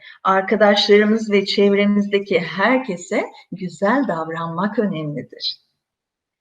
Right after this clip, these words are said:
Çünkü bizim her şeyden önce iyilikle dolu bir kalbimiz olmalı. Sana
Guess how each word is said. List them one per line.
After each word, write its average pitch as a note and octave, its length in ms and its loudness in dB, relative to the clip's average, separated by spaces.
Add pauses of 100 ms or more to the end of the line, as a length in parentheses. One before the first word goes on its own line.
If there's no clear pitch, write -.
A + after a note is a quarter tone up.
(160)
Çünkü G#3+ 520 4
bizim F#3 300 0
her A#3 320 2
şeyden G3 500 2
önce D#3 480 -6 (340)
iyilikle G#3 680 2
dolu A#3 260 4
bir G3+ 220 2
kalbimiz F3+ 600 -2
olmalı. E3 640 -2 (280)
Sana F#4+ 300 -2